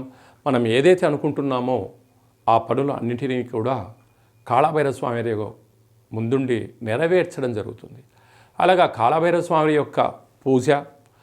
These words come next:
ఇరవై రకాల వస్తువులతో దిష్టి తీయించి ఈ అక్షయ పాత్రను అందజేయడం జరుగుతుంది. కనుక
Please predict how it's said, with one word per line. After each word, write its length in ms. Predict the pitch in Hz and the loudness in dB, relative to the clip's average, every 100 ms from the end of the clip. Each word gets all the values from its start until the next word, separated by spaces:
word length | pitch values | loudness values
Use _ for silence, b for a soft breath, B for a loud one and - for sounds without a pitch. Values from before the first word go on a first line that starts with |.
| b b - | b b 0
ఇరవై 260 | 139 165 156 | 4 6 4
రకాల 220 | 147 151 135 107 | 2 2 2 0
వస్తువులతో 380 | 101 156 139 135 110 | -2 0 2 0 -2
దిష్టి 200 | 110 135 | -6 0
తీయించి 360 | 123 120 117 135 95 - B B B | 0 0 -2 -4 -4 -8 B B B
ఈ 60 | 143 113 | 0 0
అక్షయ 260 | - 175 170 | 2 0 2
పాత్రను 340 | 139 - 120 113 | 0 0 -6 -6
అందజేయడం 420 | - 156 127 120 120 | -4 -2 0 0 -2
జరుగుతుంది. 340 | 107 104 98 104 b b b - | -4 -8 -12 -14 b b b -4
కనుక 180 | 160 | -2